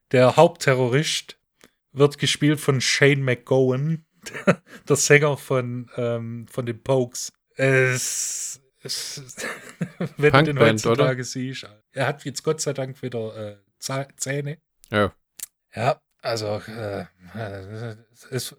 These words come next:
Speaker 1: es ist halt lustig, wie der dann von Noscher Paul vermöbelt wird. <laughs> Alex erschießt dann Miranda Richardson.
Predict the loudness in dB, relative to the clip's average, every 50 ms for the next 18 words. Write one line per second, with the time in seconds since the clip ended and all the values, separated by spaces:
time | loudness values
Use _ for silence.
0 | -20 -20 -14 -6 -4 -4 -2 -2 -2 0 2 2 2 2 0 -2 -4 -4 -4 -6
1 | -8 -10 -12 -10 -8 -8 -6 -4 -4 -2 -2 -2 -4 -4 -6 -8 -8 -6 -4 -4
2 | -4 -4 -4 -6 -8 -6 -4 -2 0 0 0 -2 -4 -6 -6 -4 -4 -4 -4 -6
3 | -8 -8 -8 -12 -12 _ _ _ _ -12 -12 -12 -10 -12 -14 _ _ _ _ _
4 | _ _ _ _ 0 2 2 2 2 0 -2 -4 -2 -2 -2 -2 -2 -2 0 0
5 | 0 0 0 0 0 2 2 2 2 0 -2 -2 -2 -2 -4 -4 -4 -6 -6 -6
6 | -8 -12 -12 -14